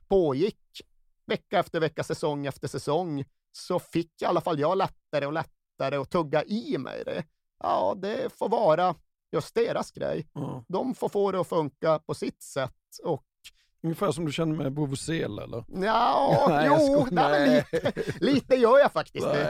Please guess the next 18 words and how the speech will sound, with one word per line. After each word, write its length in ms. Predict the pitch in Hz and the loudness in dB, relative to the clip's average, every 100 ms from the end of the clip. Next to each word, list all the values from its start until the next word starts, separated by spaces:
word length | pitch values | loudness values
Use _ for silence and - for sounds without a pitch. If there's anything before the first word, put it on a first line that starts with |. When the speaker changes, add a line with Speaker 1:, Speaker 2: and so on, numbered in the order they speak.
| 160 | 0
Speaker 2:
Nej. 60 | 226 226 | 0 0
Speaker 1:
Lite 280 | - - | -2 4
gör 320 | 233 202 208 196 | 6 6 4 4
jag 200 | 160 143 | 4 4
det. 140 | 143 | 0
Att 160 | 143 185 | 0 -2
ifall 340 | - 202 208 | 0 2 2
nu 120 | 208 | 0
det 280 | 175 202 214 - | 2 2 4 4
är 440 | 185 190 185 156 147 - - - | 4 6 6 4 0 -14 -14 -2
en 140 | 175 | 0
central 600 | 175 156 170 165 156 139 | 0 0 4 4 4 0
del 420 | 156 160 156 147 | 0 2 2 0
av 460 | - 156 147 143 135 | -2 2 4 4 2
sydafrikansk 1000 | - 165 143 139 - 143 156 151 139 - | 0 -2 0 -2 -4 -2 0 0 -2 -4
fotbollskultur 960 | 151 139 - 143 - 143 123 156 151 139 | -4 -4 -4 -6 -4 -6 -2 -2 0 0
över 220 | 147 135 | -2 -4
tid, 600 | - 180 156 135 135 | -4 -4 -4 -6 -6